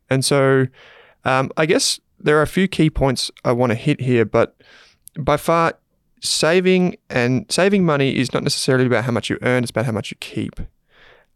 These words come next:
And that's typically defined by the savings rate. So when we think about profits of a company, you've got revenue minus costs equals profit loosely. Um, with your personal balance sheet, you've got your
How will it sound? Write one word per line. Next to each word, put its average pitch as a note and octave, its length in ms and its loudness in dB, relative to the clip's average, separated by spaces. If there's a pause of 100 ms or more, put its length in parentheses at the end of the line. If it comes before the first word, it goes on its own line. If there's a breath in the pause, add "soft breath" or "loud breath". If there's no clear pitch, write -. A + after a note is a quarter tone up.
(100)
And A#2 680 0 (260)
that's - 320 -2
typically E3+ 400 0
defined B2+ 380 0
by A2+ 120 0
the A2 80 0
savings A2+ 540 0
rate. G2 200 0
So C#3+ 120 0
when C#3 80 2
we C#3 80 0
think C3+ 160 -2
about A#2+ 280 -2
profits C3 440 -2
of F#2+ 80 -4
a - 40 -8
company, E3 580 0
you've B2 200 0
got G#2+ 220 -2
revenue A#2+ 340 2
minus G#2+ 220 0
costs - 420 -2
equals A2+ 420 -4 (120)
profit G2+ 360 -4
loosely. B2+ 380 -2 (560 loud breath)
Um, A#2 400 -2
with C#3 240 0
your B2 160 -2
personal D3+ 420 0
balance B2 300 0
sheet, C3 300 0
you've A#2 220 -4
got A2 260 0 (420 loud breath)
your - 160 2